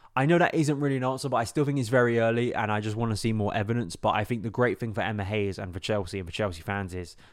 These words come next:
there is so much talent there, and I think they're gonna push them all the way again this season. Seb C asked, "What exactly did you ask the Todd father to get a picture?" So yes, I posted this over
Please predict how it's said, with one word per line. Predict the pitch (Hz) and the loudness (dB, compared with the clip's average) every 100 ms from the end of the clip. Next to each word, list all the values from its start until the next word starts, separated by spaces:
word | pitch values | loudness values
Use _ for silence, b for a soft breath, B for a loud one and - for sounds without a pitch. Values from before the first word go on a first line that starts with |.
| - | -8
there | 101 | -4
is | 92 | -2
so | - 117 107 | 0 4 4
much | 104 - | 2 -2
talent | - 107 101 92 | -4 -4 -4 -4
there, | 101 95 B B | -4 -4 B B
and | 98 | -8
I | |
think | 92 101 | -4 -4
they're | 92 | -4
gonna | 98 | -4
push | 95 107 101 | -2 -4 -4
them | 107 | -6
all | 101 95 | -6 -4
the | |
way | 98 98 | -2 -2
again | 95 98 95 | -2 -6 -6
this | 92 | -8
season. | - 98 92 87 - | -6 -6 -6 -8 -10
Seb | - 180 - | 0 0 2
C | 190 185 | 0 2
asked, | 151 160 - | 4 4 4
"What | 180 170 | 0 2
exactly | 139 165 - 160 | 4 4 4 0
did | 135 139 | 0 2
you | 147 147 | 4 6
ask | 143 | 6
the | - | 4
Todd | 131 135 135 | 2 4 4
father | - 131 131 127 123 92 | 4 4 6 6 4 2
to | 123 | 0
get | 113 - | 2 0
a | |
picture?" | - 113 - - 104 | 2 -2 -2 -2 -2
So | 98 - | 0 2
yes, | 117 123 135 - | 4 6 4 6
I | 120 | 2
posted | - 120 - 101 | 4 0 0 -2
this | 113 - - | -2 -2 -2
over | 110 101 107 104 101 | 0 2 4 4 4